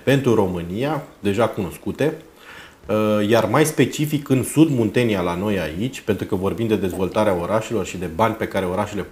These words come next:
pot să-i atragă pentru dezvoltare și pentru, pentru dezvoltare urbană, pentru regenerare urbană și pentru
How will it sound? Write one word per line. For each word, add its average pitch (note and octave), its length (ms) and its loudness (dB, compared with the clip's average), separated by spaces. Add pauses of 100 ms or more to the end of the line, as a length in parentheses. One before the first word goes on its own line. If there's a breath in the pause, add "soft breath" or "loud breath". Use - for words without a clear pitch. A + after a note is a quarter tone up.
(120)
pot A2 180 2
să-i A2 140 -4
atragă F#2 460 -4
pentru A2 240 -4
dezvoltare F#2+ 560 -6
și G2 120 -10
pentru, F#2+ 680 -6
pentru G#2+ 200 -4
dezvoltare G#2 480 0
urbană, G2+ 340 2
pentru F2+ 300 -8
regenerare G2 540 -2
urbană G2 500 -2 (380 loud breath)
și - 140 -8
pentru - 340 -10